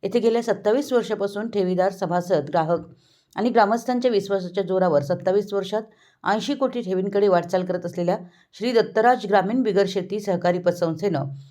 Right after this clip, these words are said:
आपली पाचवी शाखा शिरोळ तालुक्यातील नांदणी येथे सुरू केली.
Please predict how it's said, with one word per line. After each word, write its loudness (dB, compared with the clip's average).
आपली -2
पाचवी 0
शाखा 0
शिरोळ 2
तालुक्यातील 0
नांदणी 2
येथे 0
सुरू -2
केली. -4